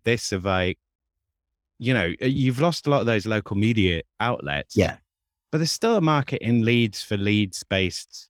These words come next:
Speaker 1: information and
Speaker 2: Yeah.
Speaker 1: Leeds-based sort of content, for want of a better term.
Speaker 2: Yeah.
Speaker 1: Um,
Speaker 2: We all wanna know what's going on on our street.
Speaker 1: Yeah.
Speaker 2: And, you know,
Speaker 1: Yeah.
Speaker 2: communities. Could, yeah.
Speaker 1: Yeah. That's why we go to the pub or to
Speaker 2: Yeah.
Speaker 1: bingo hall or to the walking meeting or
Speaker 2: I mean, we,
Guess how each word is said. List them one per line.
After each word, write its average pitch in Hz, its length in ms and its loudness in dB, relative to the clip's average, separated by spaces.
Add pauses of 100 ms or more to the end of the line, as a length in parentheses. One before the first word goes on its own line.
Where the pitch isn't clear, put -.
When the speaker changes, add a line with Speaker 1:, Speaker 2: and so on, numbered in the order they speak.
Speaker 1:
information 104 880 0
and 87 240 -2
Speaker 2:
Yeah. 101 220 4
Speaker 1:
Leeds-based 95 640 2
sort 92 220 -2
of 90 80 -14 (480)
content, 98 680 -2
for 101 80 -4
want 92 180 -2
of 82 120 -8
a - 40 -6
better 87 320 -6
term. 85 460 -2
Speaker 2:
Yeah. 110 140 2 (640)
Speaker 1:
Um, 104 220 0
Speaker 2:
We 98 120 4
all 208 120 4
wanna 190 200 4
know 190 140 4
what's 175 160 2
going 165 240 4
on 160 100 6
on 156 140 6
our 151 100 4
street. - 340 0 (300)
Speaker 1:
Yeah. 220 120 6
Speaker 2:
And, 117 260 4
you 120 80 0
know, 123 80 6
Speaker 1:
Yeah. 196 80 0
Speaker 2:
communities. 143 300 2
Could, - 280 0
yeah. - 180 2 (360)
Speaker 1:
Yeah. 165 160 0 (100)
That's 160 180 2
why 156 120 2
we 147 100 4
go 139 140 4
to 135 140 -2
the 127 100 0
pub 165 260 0
or 101 260 2
to 104 380 -2
Speaker 2:
Yeah. 185 160 4
Speaker 1:
bingo 143 400 0
hall 92 380 2
or 95 180 0 (120)
to 120 260 2
the 113 80 -6
walking 117 420 0
meeting 90 460 2
or 85 220 -10 (1200)
Speaker 2:
I - 40 2
mean, 180 160 6
we, 214 160 4